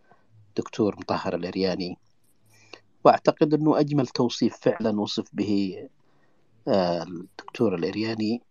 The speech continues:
أنه حارس الهوية اليمنية. آه، قبل ذلك في اعتذار، آه، من خلال رسالة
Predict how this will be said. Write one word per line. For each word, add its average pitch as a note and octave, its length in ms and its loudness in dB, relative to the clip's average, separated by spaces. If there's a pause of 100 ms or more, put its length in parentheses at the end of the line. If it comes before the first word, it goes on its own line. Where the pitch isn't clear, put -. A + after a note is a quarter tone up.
(460)
أنه B2+ 280 2
حارس - 360 4
الهوية F#2 340 0
اليمنية. F2+ 500 -4 (1080)
آه، G#2+ 260 6
قبل C3 300 2
ذلك D#3 300 4
في D3+ 420 4
اعتذار، B2 640 2 (320)
آه، G2+ 140 -2
من G2 120 -6
خلال G#2+ 420 0
رسالة F#2+ 340 4